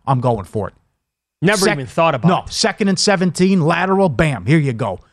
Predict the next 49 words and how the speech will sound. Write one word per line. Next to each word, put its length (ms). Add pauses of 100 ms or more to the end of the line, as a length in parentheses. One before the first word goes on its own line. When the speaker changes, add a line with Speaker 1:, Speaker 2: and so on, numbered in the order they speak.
(140)
Speaker 1:
Fourth 380
and 120
one, 320
I'm 160
going 280
and 100
I'm 80
throwing, 400 (260)
and 100
I'm 100
gonna 120
run 160
the 80
clock 340
out. 220 (420)
And 420
what 180
it's 100
something 240
to 80
build 340
on 280 (220)
and 120
going 240
into 140
next 260
season, 400 (220)
and 100
a 60
great 320
turnaround 560
Speaker 2:
Yeah. 80
Speaker 1:
to 80
think 220
they're 120
how 140
they 180
started, 340
and 100
they 80
go 140
nine 300
and 100
eight, 160
and 120
good 180
job 300
by 160
Goff, 420